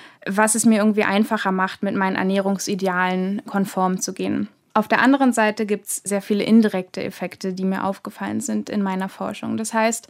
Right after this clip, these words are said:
es geht zum Beispiel darum, dass ich natürlich alternative Rezepte erstmal kennenlernen muss. Ich muss alternative Produkte kennenlernen. Das sind oft Nebeneffekte von Mobilität, also von geografischer Mobilität, das heißt von Umzügen, von viel Reisen,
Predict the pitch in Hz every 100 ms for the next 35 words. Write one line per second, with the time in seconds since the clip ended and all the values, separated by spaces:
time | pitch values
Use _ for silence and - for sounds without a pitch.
0 | - - - - - 233 226 226 208 208
1 | 208 196 202 208 214 220 220 - - -
2 | 208 - 220 208 202 214 208 190 196 202
3 | 196 - 202 190 190 - 196 - 190 190
4 | - 196 - 190 185 190 - - - 226
5 | 220 220 202 202 202 196 208 196 196 -
6 | 214 214 190 190 190 196 208 220 226 226
7 | 226 - 214 - 214 - 214 208 254 233
8 | 190 185 - 185 - 214 214 220 - -
9 | - - 196 208 196 _ - 208 202 202
10 | 196 - 220 180 - - 190 196 - 202
11 | 202 202 196 190 196 214 247 226 196 185
12 | 185 185 208 - 202 220 214 214 - -
13 | 208 226 247 240 196 185 185 - 202 202
14 | - 247 226 220 208 196 196